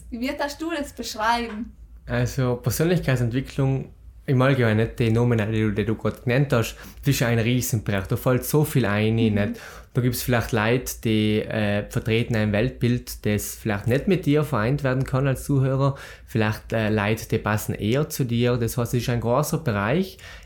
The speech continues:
Speaker 2: egal wem du siehst, nicht, ähm, kann etwas zu dir passen und etwas nicht zu dir passen.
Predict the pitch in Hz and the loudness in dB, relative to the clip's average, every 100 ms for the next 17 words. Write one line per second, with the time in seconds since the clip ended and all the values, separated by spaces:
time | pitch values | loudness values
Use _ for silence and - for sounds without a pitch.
0 | - 123 120 135 120 123 117 113 185 185 | -4 0 2 2 2 2 0 0 -2 -4
1 | - - 120 123 - - 120 117 117 117 | -8 -2 0 0 -2 -4 -2 0 0 -2
2 | - 127 120 131 123 - 147 151 131 139 | -2 0 0 0 -2 -2 0 0 0 -2
3 | 127 117 120 - 139 139 110 101 - 95 | 0 -2 -4 -2 -2 -2 -2 -2 -2 -4
4 | 95 95 | -4 -4